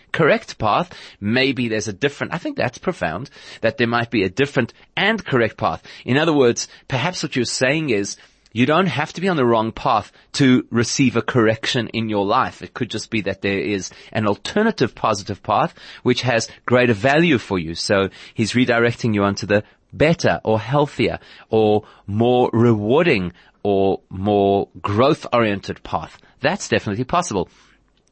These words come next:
You know, what springs to mind in this conversation, and I suppose because there will be people, and I anticipate that there will be people who say, "How do you know if you're on the ri-, right path?" And maybe you're just being subjective. So let's reference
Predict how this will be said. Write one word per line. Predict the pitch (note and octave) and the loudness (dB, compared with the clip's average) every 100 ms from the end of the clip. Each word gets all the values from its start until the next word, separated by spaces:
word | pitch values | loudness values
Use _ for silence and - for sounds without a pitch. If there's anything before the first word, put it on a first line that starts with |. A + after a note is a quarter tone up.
| - - | -20 -4
You | C#3+ | 0
know, | G3 | 2
what | A3+ | 0
springs | - G3 A#3+ | 0 0 0
to | - | 0
mind | B2 G#2+ A#2 G2 F#2+ | 0 2 2 0 -2
in | C3 C#3 | -2 0
this | B2+ - | 0 -2
conversation, | G#2+ F#2+ F#2 F#2+ F2 F#2 | -4 -4 -4 -4 -6 -8
and | F#2+ | -8
I | |
suppose | A2+ A#2+ D3+ C#3+ - - - - - - | -6 -2 2 2 0 -10 -20 -20 -20 -6
because | C#3 - E3 F3 | -4 2 2 2
there | - A#2+ A2 | 2 2 4
will | C#3+ | 4
be | B2+ B2+ | 4 0
people, | - A#2 G2+ G2 | -2 -4 -2 -2
and | G2+ | 0
I | G#2+ | -2
anticipate | A2+ F#3+ F#3 D#3 - | 0 -2 0 0 -2
that | - F#2 | -2 -2
there | A2 | 2
will | B2+ | 2
be | B2 | 0
people | A2 A#2+ G#2 | -4 -2 -2
who | |
say, | - G2+ - - | -2 -2 -4 -4
"How | C#3 | 0
do | C#3+ | 2
you | B2+ | 2
know | A#2+ | 2
if | A#2 | 2
you're | A#2 | 2
on | G#2+ G#2+ | 2 2
the | G#2 | 2
ri-, | G#2 - | 0 -2
right | G#2+ G#2+ G#2+ | 0 0 -2
path?" | - G2+ G#2 | -2 -2 -2
And | G2+ | -2
maybe | B2 B2+ | 0 0
you're | B2+ A2+ | 0 0
just | A2 | -4
being | A#2 G#2+ | -4 -4
subjective. | - F#2 G2+ A2+ - C#2 - - - - | -6 -4 -2 -2 -4 -10 -12 -20 -20 -10
So | - | -2
let's | D#3 A3+ - - _ | 0 0 -2 -6 _
reference | G#2 C3+ E3 D3 A#2 - | 0 2 2 -2 -2 -4